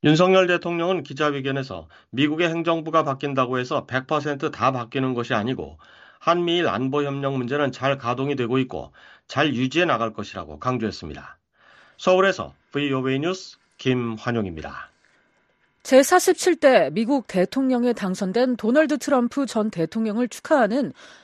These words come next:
Speaker 2: 전 세계 주요국 정상들과 국제기구 수장들의 메시지가 잇따르고 있습니다. 미국과의 긴밀하고 건설적인 협력을 고대했습니다. 안소영 기자가 보도합니다.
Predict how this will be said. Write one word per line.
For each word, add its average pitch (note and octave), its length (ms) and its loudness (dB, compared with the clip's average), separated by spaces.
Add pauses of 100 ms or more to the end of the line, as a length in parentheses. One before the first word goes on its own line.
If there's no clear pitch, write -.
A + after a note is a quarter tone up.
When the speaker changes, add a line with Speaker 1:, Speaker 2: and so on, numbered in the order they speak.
Speaker 2:
전 G#3+ 280 2
세계 B3+ 640 2
주요국 C4 500 -2
정상들과 G3+ 720 0 (300)
국제기구 C4 600 -2
수장들의 B3+ 840 0
메시지가 G3 680 2
잇따르고 G3 380 2
있습니다. D3+ 440 -4 (460)
미국과의 A#3 680 4
긴밀하고 B3 1040 2
건설적인 A3 760 0
협력을 G3 460 -4
고대했습니다. D3+ 720 -6 (380)
안소영 A#3+ 460 0
기자가 G3+ 260 -8
보도합니다. D#3 600 -10